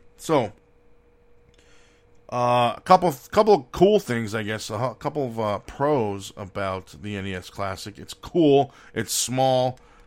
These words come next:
Uh, I've heard the cable from, uh, the controller cable, I think it is,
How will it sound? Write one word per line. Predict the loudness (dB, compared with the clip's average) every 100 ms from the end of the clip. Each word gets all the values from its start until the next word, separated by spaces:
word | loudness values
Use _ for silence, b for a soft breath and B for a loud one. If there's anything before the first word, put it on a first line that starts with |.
| _
Uh, | -4 0 0 0
I've | -2 -2
heard | 0 -2
the | -2 -6 -6 -10
cable | -10 -6 -2 -2 -2
from, | -6 -4 -2 -2 -6 -10 -16 -20 -20 -20 _ _
uh, | -6 -4
the | -6
controller | -10 0 2 2
cable, | -2 -6 -6
I |
think | -8 -10
it | -10
is, | -10 -12